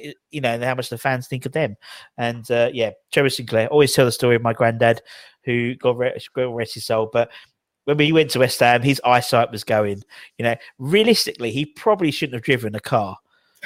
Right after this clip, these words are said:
Really shouldn't have. Um, and many scrapes that my friends and my family would, would say on the way, that, you know, that, uh,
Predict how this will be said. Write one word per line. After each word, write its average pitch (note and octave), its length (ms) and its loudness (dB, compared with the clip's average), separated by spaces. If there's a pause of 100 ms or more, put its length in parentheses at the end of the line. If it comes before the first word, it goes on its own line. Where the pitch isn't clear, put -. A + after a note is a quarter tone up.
Really C#3 260 2
shouldn't A2 300 -8
have. G2 240 -6 (340)
Um, D3 300 6 (520)
and C#3+ 280 2
many F3 220 0
scrapes E3+ 480 0
that D#3 120 -8
my D3+ 140 -2
friends D3+ 440 -6
and C#3 80 -8
my C#3+ 100 -2
family C#3 320 -2
would, C3 220 -6
would C#3 180 -8
say C3+ 300 0
on C3+ 100 -2
the C#3 100 2
way, C3+ 300 2
that, C#3 180 -6
you C3 140 -4
know, A#2+ 260 -2
that, C3 240 -8
uh, C3 80 2